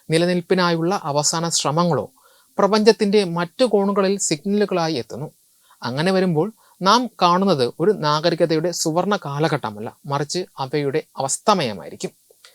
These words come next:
മനുഷ്യരാശിയുടെ ഇന്നത്തെ അവസ്ഥയും ഇത്തരമൊരു സിഗ്നലായി മാറിയേക്കാമെന്ന് കിപ്പിംഗ് മുന്നറിയിപ്പ് നൽകുന്നു. ഭൂമിയിലെ കാലാവസ്ഥാ വ്യതിയാനവും പരിസ്ഥിതി നാശവും കാരണം മനുഷ്യർ ഉണ്ടാക്കുന്ന മാറ്റങ്ങൾ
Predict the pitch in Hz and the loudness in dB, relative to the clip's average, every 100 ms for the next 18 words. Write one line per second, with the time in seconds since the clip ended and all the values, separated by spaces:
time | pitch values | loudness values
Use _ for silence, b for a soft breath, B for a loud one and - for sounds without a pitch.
0 | b b b b b b 185 208 277 359 | b b b b b b 4 6 8 8
1 | 330 285 - 262 262 240 175 190 196 214 | 8 6 6 6 6 4 2 2 8 8
2 | 170 160 - 147 107 143 - 214 196 185 | 8 4 4 2 0 -8 2 4 4 0
3 | - 156 170 165 156 151 135 135 165 185 | -2 -4 -2 2 2 2 -4 -2 0 2
4 | 175 180 127 117 139 139 - 151 - 131 | 2 0 0 -6 -8 -10 -6 -6 -6 -12
5 | 131 139 127 113 104 104 135 151 _ b | -8 -8 -8 -10 -12 -10 -12 -14 _ b
6 | b b b - 139 135 143 147 147 131 | b b b 0 0 2 0 -2 -2 -4
7 | 139 147 147 - 147 139 135 143 151 147 | -2 -2 -4 0 0 2 2 0 0 0
8 | 117 170 b b b _ 196 208 - 226 | -2 -8 b b b _ 2 2 2 2
9 | 240 180 165 180 214 208 202 190 180 143 | 2 2 0 2 4 4 0 0 0 -2
10 | 127 - b b b 202 220 247 262 269 | -8 -14 b b b 2 2 4 2 2
11 | 240 226 220 214 208 165 143 151 - 180 | 4 2 2 0 -2 -2 -4 -4 -2 -2
12 | 123 | -2